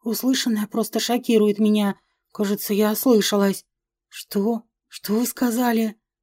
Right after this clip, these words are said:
«Да, она местная, можно не проверять. Боссу не понравится». Аслан закрывает за мной дверь машины, а я так и остаюсь стоять столбом перед этими охранниками.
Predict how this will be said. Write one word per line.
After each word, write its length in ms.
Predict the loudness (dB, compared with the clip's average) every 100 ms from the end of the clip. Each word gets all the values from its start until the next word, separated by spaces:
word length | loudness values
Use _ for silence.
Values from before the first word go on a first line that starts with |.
| _ _
«Да, 320 | 2 4 4 2
она 320 | 2 4 8
местная, 520 | 8 8 2 -2 0
можно 260 | 0 2 2
не 140 | 2
проверять. 560 | 4 4 6 6 2 _ _ _
Боссу 340 | 0 0 2 0
не 80 |
понравится». 800 | 2 4 4 4 2 -2 -4 -4 -8 _ _ _ _ _ _
Аслан 420 | -8 -6 4 8 8
закрывает 480 | 6 0 2 2
за 100 | 0
мной 180 | 0 0
дверь 200 | 0 0
машины, 600 | 0 -2 4 6 8 4 0
а 60 | -2
я 180 | -4 -4
так 260 | -6 -4
и 40 | -4
остаюсь 480 | -2 -2 -2 -2 -4
стоять 320 | -2 0 -2
столбом 680 | -4 -2 0 2 4 4 0 _ _
перед 280 | -2 -2 2
этими 360 | 0 0 -2 -2
охранниками. 920 | -4 -2 0 0 0 -2 -2 -2 -6